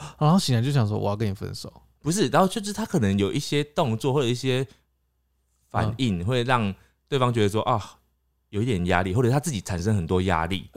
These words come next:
Speaker 1: <laughs> 嗯。
Speaker 2: 对，然后反正就是最后就走向就是真的分手这样子。
Speaker 1: <laughs>
Speaker 2: 哎，你知道，对啊，就是类似这种感觉啊。譬如，譬如说，最近，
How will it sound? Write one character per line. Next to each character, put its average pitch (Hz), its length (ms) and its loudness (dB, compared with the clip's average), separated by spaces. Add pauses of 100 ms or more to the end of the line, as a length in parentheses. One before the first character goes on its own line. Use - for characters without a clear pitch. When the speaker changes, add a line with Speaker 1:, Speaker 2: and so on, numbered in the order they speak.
(360)
Speaker 1:
<laughs> - 460 -20
嗯。 120 160 0
Speaker 2:
对， 85 120 0
然 98 120 2
后 120 80 4
反 113 160 2
正 147 80 2
就 156 80 0
是 151 40 -2
最 147 200 2
后 139 120 6
就 139 120 2
走 85 280 -2
向 101 280 0
就 104 80 -2
是 101 240 -4
真 101 180 0
的 92 80 0
分 85 260 -6
手 73 240 -8
这 76 80 -10
样 78 200 -4
子。 - 200 -20
Speaker 1:
<laughs> - 1120 -20
Speaker 2:
哎， 156 180 0
你 143 100 -6
知 143 80 -2
道， 233 80 4 (600)
对 226 100 4
啊， 208 60 6
就 220 100 2
是 226 120 0
类 208 160 8
似 190 120 0
这 185 80 2
种 139 120 4
感 85 200 2
觉 87 240 -2
啊。 87 180 -2
譬 143 120 -2
如， 147 80 -2
譬 190 180 -2
如 175 80 4
说， 165 300 -2 (880)
最 196 160 4
近， 156 240 2